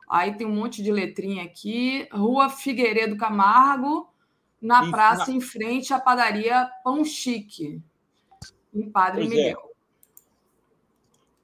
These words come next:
Speaker 2: Eu soube que ele depois volta aqui outro dia pra ir pro outro lado da Bahia, pra São Gonçalo, Niterói. Isso quem me falou foi o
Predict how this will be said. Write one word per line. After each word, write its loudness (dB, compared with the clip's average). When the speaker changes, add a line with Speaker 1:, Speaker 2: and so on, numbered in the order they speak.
Speaker 2:
Eu 6
soube 6
que -12
ele 0
depois 0
volta 6
aqui -6
outro -4
dia -10
pra 2
ir -4
pro -4
outro -2
lado 2
da 2
Bahia, 0
pra -8
São -8
Gonçalo, 0
Niterói. 0
Isso -8
quem -4
me -6
falou -4
foi -6
o -16